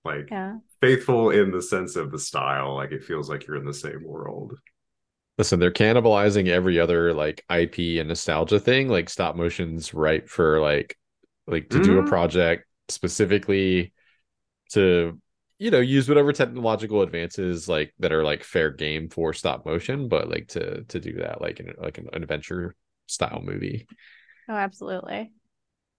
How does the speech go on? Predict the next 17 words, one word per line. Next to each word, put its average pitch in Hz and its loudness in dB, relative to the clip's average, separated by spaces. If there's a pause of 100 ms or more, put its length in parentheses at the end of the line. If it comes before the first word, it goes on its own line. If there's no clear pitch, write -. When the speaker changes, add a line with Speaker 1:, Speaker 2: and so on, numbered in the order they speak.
Speaker 1:
It's - -20
like 80 -6
you 90 -12
said 95 -8
with 98 -6
Mad 95 -4
God, 95 -6
get 98 -6
Phil 113 -6
Tippett - -8
back, 78 -8
man. 87 -14
Come 143 -4
on, 160 0
let's 117 -6
do 170 2
it. 139 0